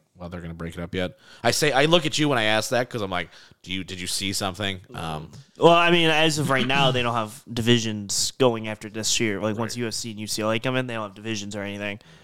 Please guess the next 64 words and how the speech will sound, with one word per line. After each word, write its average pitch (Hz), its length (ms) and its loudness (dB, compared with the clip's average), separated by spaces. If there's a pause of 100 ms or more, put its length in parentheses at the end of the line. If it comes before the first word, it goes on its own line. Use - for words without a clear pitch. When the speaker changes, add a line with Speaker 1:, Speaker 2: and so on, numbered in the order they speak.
(140)
Speaker 2:
They're 120 140 0
just 107 140 -2
ha-, 123 140 4
they 117 140 -2
have, 113 120 -2
like, 107 260 -6 (260)
specific - 800 0 (600)
games 123 1000 -6
that 113 140 -8
Speaker 1:
Mm-hmm. 110 580 -12
Speaker 2:
are - 40 -20
kept - 320 -6
for 131 140 0
them 127 640 -4
if 117 100 -6
they 113 120 -2
want 110 300 2
them, 127 220 0
I 127 60 -6
Speaker 1:
Yeah, 131 200 0
the 135 60 -2
Speaker 2:
guess. 85 180 -2
Speaker 1:
rivalry 78 180 -10
games. 67 220 -14
Speaker 2:
Rivalry 123 400 -2
games 123 220 -10
if 107 40 -20
they 80 100 -4
Speaker 1:
Yeah. 69 80 -2
Speaker 2:
want 117 180 -2
them. 143 140 -2
They 170 80 2
don't 180 120 6
even 143 220 0
need 131 180 -2
to, 107 120 -2 (160)
they 131 120 2
don't 147 140 0
even 120 160 0
Speaker 1:
Yeah, 107 60 2
you 110 40 2
Speaker 2:
have 131 120 2
to 127 40 -6
Speaker 1:
didn't 127 140 -2
even 127 60 0
Speaker 2:
have 135 100 2
Speaker 1:
have 170 240 2
Speaker 2:
them, 82 140 -6
Speaker 1:
them, 78 120 -16
yeah. 80 120 -4
Speaker 2:
but, 131 180 4
like, 117 220 0
ten 135 300 -4
teams 131 380 -8
wanted 113 400 -2
them, 143 380 -4
so 87 140 -6
Speaker 1:
Right. 78 80 -2
Speaker 2:
they 110 60 -6
can 104 180 -12
keep 123 220 -6
them. 147 340 0
Speaker 1:
Right. 78 220 -10 (100)
Speaker 2:
Um, 101 440 -8